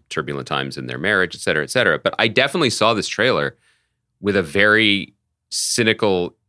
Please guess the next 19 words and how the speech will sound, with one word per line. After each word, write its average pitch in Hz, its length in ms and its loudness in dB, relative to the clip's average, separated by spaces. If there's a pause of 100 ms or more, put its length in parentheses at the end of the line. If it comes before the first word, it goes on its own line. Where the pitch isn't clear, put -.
(100)
industry 113 540 0
eye 160 360 -2 (220)
where 113 180 0
I 110 100 4
watched 117 340 0
this 101 180 -2
and 101 80 -4
I 98 60 0
was 98 100 -4
like, 98 240 -2
"I'm 185 140 0
sorry, 107 260 2
excuse 175 400 -4
me, 147 200 0 (380)
<laughs> - 420 -20
who 320 180 6
is 359 160 4
this - 180 2
for?" - 520 -2